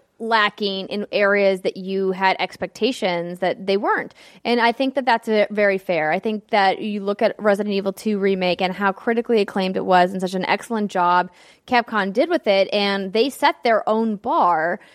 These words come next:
And like I said earlier, there was no reason for them to not take the time and the care to do the exact same amount of work for R E three. First off, nobody asked for R E three Remake. Everybody was just happy to get R E two. I think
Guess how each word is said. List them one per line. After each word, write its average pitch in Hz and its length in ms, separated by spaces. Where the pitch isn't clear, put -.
And 226 140
like 233 120
I 226 120
said 220 200
earlier, 240 420
there 196 140
was 202 180
no 214 200
reason 208 460
for 202 140
them 185 340
to 208 120
not 190 380
take 190 220
the - 60
time 185 320
and 180 80
the 175 60
care 185 540
to 240 160
do 226 140
the 220 160
exact 196 420
same 202 180
amount 185 200
of 180 120
work 240 520
for 226 160
R 185 180
E 180 80
three. 254 380
First 392 300
off, 240 280
nobody 233 340
asked 285 300
for 247 120
R 196 140
E 190 80
three 190 240
Remake. 180 460
Everybody 208 320
was 180 160
just 202 160
happy 208 340
to 190 60
get 180 160
R 175 200
E 170 120
two. 208 520
I - 80
think 349 220